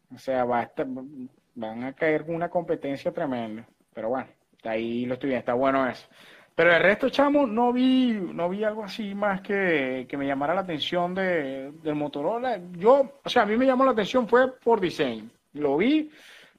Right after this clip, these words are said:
estoy de acuerdo con lo que han comentado algunos, sí, va a ayudar a impulsar a nivel de mercado que otras marcas se obliguen a, a invertir en ese tipo de, de diseño.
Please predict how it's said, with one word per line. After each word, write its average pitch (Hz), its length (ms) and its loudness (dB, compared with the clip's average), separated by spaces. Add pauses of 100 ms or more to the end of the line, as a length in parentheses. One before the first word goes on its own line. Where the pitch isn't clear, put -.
estoy 139 240 -2
de 143 60 6
acuerdo 156 240 2
con 170 100 2
lo 156 100 2
que 127 420 0
han 123 460 -6
comentado 151 420 2
algunos, 214 540 0
sí, 208 160 0
va 190 100 4
a 143 40 4
ayudar 151 260 4
a 170 40 0
impulsar 151 500 -2
a 151 60 2
nivel 151 260 0
de 160 80 2
mercado 156 640 2
que 147 80 -2
otras 135 240 0
marcas 151 380 0
se 139 280 2
obliguen 160 840 -2
a, 127 320 -4
a 120 100 -18 (440)
invertir 123 540 -2
en 156 60 0
ese 160 160 -2
tipo 165 380 0
de, 135 440 2
de 131 120 -4
diseño. 190 560 -2